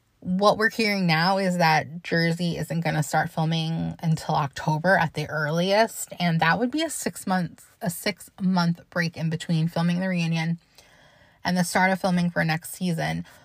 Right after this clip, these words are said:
But we're also hearing that filming might not start till November, December, or even early twenty twenty-four. So that would be a really big break from filming the reunion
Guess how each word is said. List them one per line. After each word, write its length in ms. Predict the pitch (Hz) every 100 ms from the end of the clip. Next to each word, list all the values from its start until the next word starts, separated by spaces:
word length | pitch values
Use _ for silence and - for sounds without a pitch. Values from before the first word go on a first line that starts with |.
| _
But 120 | 196
we're 120 | 196
also 300 | 196 208 -
hearing 380 | 226 214 202 196
that 240 | 185 175 -
filming 340 | - 190 185
might 140 | 180 170
not 160 | 170
start 160 | 180 170
till 140 | -
November, 340 | 180 170 156 160
December, 420 | 165 165 165 170
or 280 | 165 165 160
even 440 | 202 185 180 175 -
early 320 | 175 170 170
twenty 320 | 170 - 165
twenty-four. 520 | 165 170 170 254 214
So 160 | 196 -
that 80 | 214
would 100 | 285
be 120 | 294
a 80 | 233
really 300 | 185 185 202
big 220 | 202 180
break 260 | 175 170 -
from 200 | 175 160
filming 360 | 175 170 170
the 80 | 165
reunion 600 | 165 160 170 196 208 240